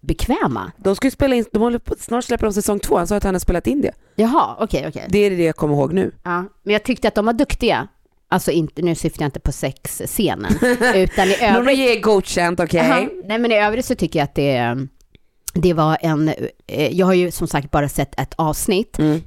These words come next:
Speaker 1: men just det här, alltså man märker ju det direkt att det är ett par,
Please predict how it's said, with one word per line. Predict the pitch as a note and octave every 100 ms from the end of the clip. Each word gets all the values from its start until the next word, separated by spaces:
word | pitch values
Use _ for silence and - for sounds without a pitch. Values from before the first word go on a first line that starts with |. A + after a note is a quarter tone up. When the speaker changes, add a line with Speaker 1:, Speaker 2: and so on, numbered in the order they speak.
| -
Speaker 1:
men | F#3
just | F#3 E3+ -
det |
här, | D#3+ D#3+ D3+
alltså | C#3+ D#3 E3 C#3+ - - D3+
man | F3 F3+
märker | F3 D#3+ D#3+
ju |
det | D3
direkt | C#3+ E3 D3 - -
att | D3 - - - _
det | F3
är |
ett | D#3 -
par, | - D#3+ A#2+